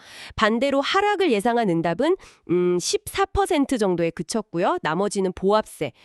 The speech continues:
한 삼십사 퍼센트 정도가 그렇게 봤습니다. 그러니까 시장 참여자들의 심리가 상당히 좀 긍정적인 쪽으로 움직이고 있다, 뭐 이런 신호로 볼 수 있겠죠.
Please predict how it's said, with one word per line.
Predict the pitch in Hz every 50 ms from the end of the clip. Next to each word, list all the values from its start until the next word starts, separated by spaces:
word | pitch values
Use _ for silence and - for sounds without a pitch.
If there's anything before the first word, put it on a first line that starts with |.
| -
한 | - - 302 320
삼십사 | - 415 427 440 453 - - - 381 392
퍼센트 | - - 415 392 381 339 285 - 262
정도가 | 226 208 196 180 170 - 165 170 190 190 156 -
그렇게 | - 196 185 - 208
봤습니다. | 185 156 139 - - - 151 143 135 - 107 120 - _ - - - - - - - - -
그러니까 | - 247 254
시장 | - 370 359 403 403 403
참여자들의 | - 415 392 415 415 - 370 320 262 285 285 294
심리가 | - - 339 330 330 311 294 285 277
상당히 | - - 403 403 403 403 381 339 302 247
좀 | 262 254 247 247 233 - - - - - -
긍정적인 | - 240 233 247 269 359 359 349 311 285 240 262 254 233 -
쪽으로 | - 254 240 202 220 196 175
움직이고 | 160 175 185 190 - 254 220 247 - 190
있다, | 170 143 - _ - 180 170 151 139
뭐 | 143 160
이런 | 165 185 220 262 320
신호로 | 311 - 349 330 320 277
볼 | 208 - 175 165
수 | - - 185
있겠죠. | 180 - - 143 - - - 196 196 160 135